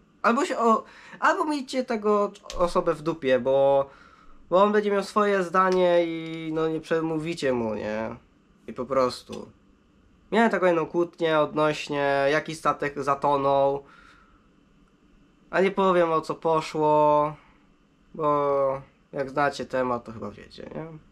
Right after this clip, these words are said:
I nie pisać w komentarzu o tym, że za tą, znaczy, inaczej, nie piszcie po prostu o tych statkach. Nie, nieważne, okej? Nieważne. To jest tylko do, do sprawy odnośnie drona.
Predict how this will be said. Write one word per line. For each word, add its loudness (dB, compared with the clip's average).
I 0
nie 4
pisać -2
w -20
komentarzu -2
o -8
tym, -18
że -4
za -8
tą, -10
znaczy, -8
inaczej, 2
nie -2
piszcie 2
po -8
prostu 2
o 4
tych -4
statkach. 0
Nie, 0
nieważne, 0
okej? -2
Nieważne. 0
To 4
jest 2
tylko 2
do, 6
do 0
sprawy 0
odnośnie -4
drona. -6